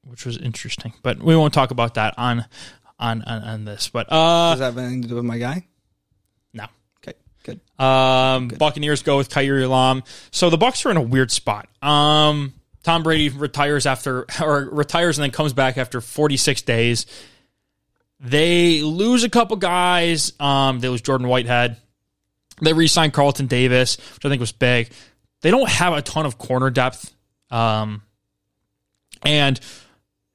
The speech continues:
Speaker 1: they got guys that are, are, are, contracts are coming up. They got Antoine Winfield, Sean Murphy-Bunting, and Jameel Dean that they're all gonna have to pay. I don't think they'll be able to afford all three of them. Um, so one of them's gone, and I guess my guess would be it would be Jameel Dean, um, or Jamel Dean.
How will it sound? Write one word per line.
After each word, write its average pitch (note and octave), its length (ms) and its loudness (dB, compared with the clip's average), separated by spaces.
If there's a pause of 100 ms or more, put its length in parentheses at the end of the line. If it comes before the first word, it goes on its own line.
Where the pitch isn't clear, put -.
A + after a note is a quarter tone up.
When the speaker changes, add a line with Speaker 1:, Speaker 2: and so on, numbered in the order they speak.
(180)
Speaker 1:
they D#3 80 2
got D3 220 0
guys C#3 260 0
that C#3+ 120 -2
are, C3 240 2
are, A#2 140 -4
are, - 320 -8 (540)
contracts D#3+ 440 2
are C3+ 140 0
coming C3+ 320 -2
up. B2 220 0
They B2+ 120 -2
got A#2+ 160 -2
Antoine C#3+ 300 0
Winfield, C3 480 0 (180)
Sean D#3+ 240 2
Murphy-Bunting, C3 540 0
and C3+ 140 -2
Jameel B2 280 0
Dean A#2+ 200 -2
that A#2+ 100 -4
they're - 180 -6
all C3 120 4
gonna C3 160 0
have B2 140 -2
to - 80 -18
pay. C#3+ 360 0 (320)
I C3+ 120 -2
don't D3+ 260 0
think E3+ 140 -2
they'll D#3 80 4
be D3 100 2
able C#3 160 2
to C3+ 40 2
afford C3+ 340 0
all B2 120 0
three A#2+ 280 -4
of C#3 120 2
them. D#3 220 2 (360)
Um, A2+ 600 0
so - 160 0
one D3 140 4
of - 20 4
them's C#3 160 0
gone, C3 240 2
and A#2 120 -10
I A#2+ 100 -2
guess B2 280 -2
my C3+ 180 0
guess C3+ 220 0
would C3+ 100 -6
be B2 100 -2
it - 20 -2
would A#2 140 -6
be A#2+ 120 -4
Jameel A2+ 320 -6
Dean, A#2 260 -4 (300)
um, A#2 320 2
or A2 80 -2
Jamel A2 240 -2
Dean. A2+ 260 -2